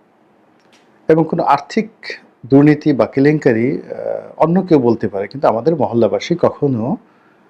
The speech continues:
আমরা তাকে ওইভাবে দেখিনি বা শুনিনি কখন। তার একটা পৈতৃক বাড়ি আছে এবং সেখানে চারতলা বাড়িতে তিনি থাকেন, বাকি বাড়িগুলো ভাড়া দেন। ছেলেমেয়েরা, তার স্ত্রী মারা গেছেন, তারপরে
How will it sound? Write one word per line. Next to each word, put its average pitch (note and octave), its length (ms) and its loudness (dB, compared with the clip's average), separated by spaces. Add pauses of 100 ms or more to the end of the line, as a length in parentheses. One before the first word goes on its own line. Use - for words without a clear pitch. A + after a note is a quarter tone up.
(140)
আমরা A2+ 220 0
তাকে - 260 -6
ওইভাবে G#2 380 -4 (420)
দেখিনি A2 420 -4 (340)
বা D3 220 2 (120)
শুনিনি G#2+ 440 0
কখন। - 280 -8 (1400)
তার D#3 120 4
একটা D#3+ 240 -2
পৈতৃক D#3+ 440 2 (240)
বাড়ি G2 340 -2
আছে E3 320 -6 (840)
এবং D3+ 200 4
সেখানে C#3 380 0
চারতলা B2 460 0
বাড়িতে G#2+ 300 -2
তিনি A2+ 240 -4
থাকেন, D3+ 380 -4
বাকি A#2+ 440 -2
বাড়িগুলো A#2 440 2
ভাড়া A2 220 -2
দেন। D#2+ 180 -10
ছেলেমেয়েরা, A2+ 800 0
তার A2+ 120 2
স্ত্রী - 260 0
মারা G#2+ 260 0
গেছেন, C#3 420 -6 (1200)
তারপরে C3+ 460 4